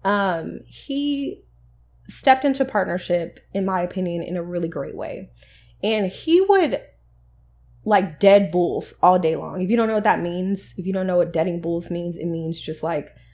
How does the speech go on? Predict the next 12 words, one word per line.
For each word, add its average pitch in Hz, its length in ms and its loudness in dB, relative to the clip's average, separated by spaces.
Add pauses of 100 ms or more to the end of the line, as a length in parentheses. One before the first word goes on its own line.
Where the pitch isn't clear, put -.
(280)
attacking 214 460 0
the 175 60 0
problem 160 640 -2 (600)
immediately. 185 680 -2 (400)
But 220 100 6
he 254 120 2
did 254 160 4
it 285 140 6
in, 196 180 0 (460)
authentically 247 600 4
to 208 140 0
himself. 214 500 2